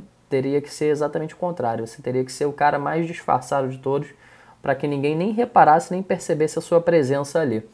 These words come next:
né? O Diego Collector aí fala muito sobre isso. E tenham noção do que vocês estão fazendo, né? Nunca andem com essa quantidade de lâminas dentro da mochila, porque muito dificilmente vocês vão conseguir se explicar pra alguma autoridade,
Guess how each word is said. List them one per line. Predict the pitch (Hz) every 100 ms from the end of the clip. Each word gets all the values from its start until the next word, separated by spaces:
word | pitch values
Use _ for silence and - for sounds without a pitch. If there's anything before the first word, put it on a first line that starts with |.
| _ _
né? | 117 120 127 - - -
O | 113
Diego | 120 117 127 131 120
Collector | 123 117 120 - 120
aí | 113
fala | 117 120 123
muito | 127 127
sobre | - 139
isso. | 117 120 135 - - _ _ _ _ _ _ -
E | 131 139 139 135 135 131 117 107 _ _ - -
tenham | 185 202 214
noção | 185 170 180
do | 170
que | 160
vocês | 151 151
estão | - 156
fazendo, | 151 143 135 156 202 208 _ -
né? | 143 160 - - - - - _
Nunca | 165 240 254
andem | 196 196 185
com | 185
essa | 180 170
quantidade | 175 170 165 165 151
de |
lâminas | 143 151 151 143
dentro | 156 160
da | 160
mochila, | 151 139 156
porque | 156 - 156
muito | 165 208
dificilmente | 170 175 175 175 165 165
vocês | 170 160
vão | 156 151
conseguir | 151 160 160 156
se | 151
explicar | - - 156 143 147
pra | 143 139
alguma | 139 143
autoridade, | 135 139 143 127 127 147 165